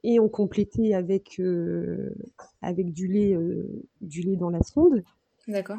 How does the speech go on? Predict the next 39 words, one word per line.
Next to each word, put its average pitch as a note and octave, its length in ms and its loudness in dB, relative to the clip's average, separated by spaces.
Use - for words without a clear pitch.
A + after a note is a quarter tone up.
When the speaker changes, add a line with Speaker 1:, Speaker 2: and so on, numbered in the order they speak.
Speaker 1:
Et G#3+ 60 -4
puis, G3+ 120 -6
petit - 280 0
à G3+ 60 6
petit, - 240 -6
on A#3+ 120 4
n'a F#3 120 4
plus G#3+ 200 -2
besoin G3 220 0
de F#3+ 60 0
compléter. C4+ 840 4
Et G#3+ 60 0
puis, G#3 420 -2
euh, F3+ 100 0
on F#3+ 800 -4
faisait F#3 160 -2
une G3 340 4
fois, F#3+ 200 -2
une G3+ 100 2
fois - 200 -2
sur - 240 -8
deux. C4 440 4
Puis, A3+ 400 -2
euh, F#3 180 0
enfin, F3+ 400 -2
voilà, F3 200 -4
ça - 140 -2
a - 20 4
été F#3+ 160 -2
progressif. G3+ 720 -2
Speaker 2:
Et A3+ 80 4
elles G#3 120 6
t'étaient, A3+ 400 6
euh, G3 500 8
chacune A3+ 380 4
leur G#3 200 4
tour, C#4 180 -2
je A3+ 100 -4
suppose ? A#3+ 440 -4